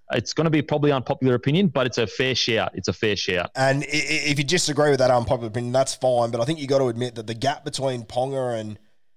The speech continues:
Speaker 2: Kennedy over the last year, I think it's a lot closer than what people, you know, what, what, what you initially think. If you just watch the way that Will Kennedy played, and, you know, you also mentioned, um, you know, Jake Clifford and Bl-, and Braden Trindle. Is there really much difference between them? I don't think there is, but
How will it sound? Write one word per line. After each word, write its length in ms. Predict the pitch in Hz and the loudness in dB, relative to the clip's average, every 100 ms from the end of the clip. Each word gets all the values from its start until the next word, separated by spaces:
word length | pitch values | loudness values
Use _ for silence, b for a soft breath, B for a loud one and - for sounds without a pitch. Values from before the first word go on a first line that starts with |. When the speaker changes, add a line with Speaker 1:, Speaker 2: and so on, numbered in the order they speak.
| _ _ | _ _
Speaker 2:
Kennedy 500 | 135 131 120 113 104 - _ - | -2 -2 -2 -6 -10 -16 _ 0
over 200 | 131 135 | 2 4
the 80 | |
last 340 | 117 123 107 127 | 4 4 2 -2
year, 140 | 127 | -4
I 60 | - | -4
think 140 | 139 | -6
it's 100 | 170 | -4
a 40 | 165 | -2
lot 180 | 143 - | -2 0
closer 360 | 135 143 - | 2 2 0
than 120 | 123 | -2
what 160 | 120 117 | -2 -4
people, 520 | - 131 120 117 107 - _ | -4 -6 -4 -6 -8 -18 _
you 100 | 127 | -8
know, 140 | 120 113 | -6 -6
what, 220 | 123 123 | -8 -10
what, 200 | 127 127 | -10 -8
what 220 | 127 127 | -8 -8
you 80 | 120 | -8
initially 560 | 120 131 - 131 113 | -10 -4 -2 -2 -6
think. 340 | 101 - 123 113 | -10 -12 -12 -12
If 100 | 110 | -14
you 120 | 117 | -10
just 260 | 123 160 - | -8 -6 -4
watch 300 | 127 131 - | -4 -4 -6
the 80 | |
way 160 | 113 120 | -4 -6
that 120 | 110 | -6
Will 160 | 110 110 | -10 -12
Kennedy 320 | 123 117 104 | -10 -12 -12
played, 380 | 107 123 131 123 | -6 0 0 0
and, 180 | 110 - b b b - | -6 -12 b b b -6
you 60 | |
know, 80 | 127 | 0
you 240 | 139 160 208 | 2 4 4
also 240 | 240 147 | 4 2
mentioned, 560 | 127 127 127 113 104 - | 2 0 -2 -4 -8 -14
um, 500 | 113 113 110 104 107 - | -10 -6 -6 -8 -14 -18
you 60 | 117 | -10
know, 160 | 107 | -8
Jake 340 | 107 - 120 135 | -6 -2 -2 -2
Clifford 480 | - 123 117 98 - _ _ _ _ | -6 -6 -6 -10 -14 _ _ _ _
and 160 | 117 113 | -8 -6
Bl-, 120 | 123 | -6
and 300 | 117 117 104 - | -4 -4 -8 -8
Braden 240 | - 127 104 | -2 -2 -2
Trindle. 320 | 123 127 107 | -8 -6 -6
Is 140 | 110 | -6
there 120 | 117 120 | -6 -6
really 240 | 135 139 | -4 -2
much 240 | 123 113 | -2 -4
difference 240 | - 135 139 | -6 -10 -10
between 260 | 117 131 | -2 0
them? 100 | 143 143 | 0 0
I 80 | 180 | -2
don't 100 | 180 | -2
think 140 | 151 | -4
there 140 | 110 135 | -6 -4
is, 200 | 139 - | -4 -4
but 360 | 135 131 123 | -2 -2 -4